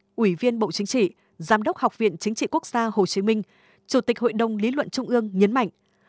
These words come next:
Thái Nguyên, cụ thể là A T K Định Hóa, giữ vai trò trung tâm của chiến khu Việt Bắc. Bởi trong thời gian ở đây, Chủ tịch Hồ Chí Minh cùng Trung ương Đảng và Chính phủ đã quyết định nhiều chủ trương lớn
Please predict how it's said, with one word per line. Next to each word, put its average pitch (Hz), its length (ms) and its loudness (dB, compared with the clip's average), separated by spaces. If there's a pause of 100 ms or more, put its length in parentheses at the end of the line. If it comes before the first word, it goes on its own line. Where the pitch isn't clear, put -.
(340)
Thái 226 140 -4
Nguyên, 240 300 0 (340)
cụ 277 140 2
thể 214 260 -4
là 196 260 -2
A 294 160 -2
T 294 120 -6 (100)
K 277 120 -4
Định 240 160 -6
Hóa, 196 360 -4 (240)
giữ 208 360 2
vai 277 120 0
trò 208 220 -4
trung 277 200 -6
tâm 269 260 -2
của 196 160 0
chiến 202 200 -2
khu 269 200 -4
Việt - 140 0
Bắc. 294 160 2 (800)
Bởi 196 340 0
trong 302 220 -8
thời 247 140 -4
gian 277 180 -4
ở 196 100 -2
đây, 220 260 0 (440)
Chủ 247 140 2
tịch 240 180 -2
Hồ 226 140 0
Chí 254 180 -4
Minh 285 280 -2
cùng 220 280 0
Trung 208 200 -6
ương 269 140 -4
Đảng 196 260 -4
và 190 120 -2
Chính 202 180 -4
phủ 220 260 0 (260)
đã 202 180 2
quyết 381 200 -4
định 190 280 -6
nhiều 220 180 0
chủ 190 160 -4
trương 294 200 -6
lớn 233 260 0